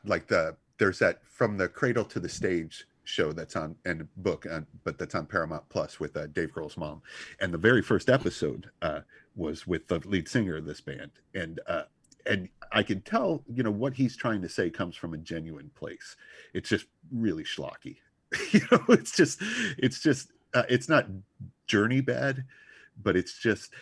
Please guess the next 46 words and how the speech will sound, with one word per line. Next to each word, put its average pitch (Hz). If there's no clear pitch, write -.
and, 165
and 156
what 165
pisses 160
me 127
off 113
is, 101
is, 107
Richie, 117
the 107
reason 123
you 107
chose 107
this 92
song, 80
you 101
said 85
y-, 92
it 85
was 82
for, 80
you 90
know, 78
the 90
upcoming 80
Father's 82
Day 76
holiday -
coming -
up. -
So 113
I'm, 101
and 104
I'm, 95
like, 101
listening 92
to 87
this -
song, 87
like, 78
"God, -
this -
is 76
not 78
good, 76
but 78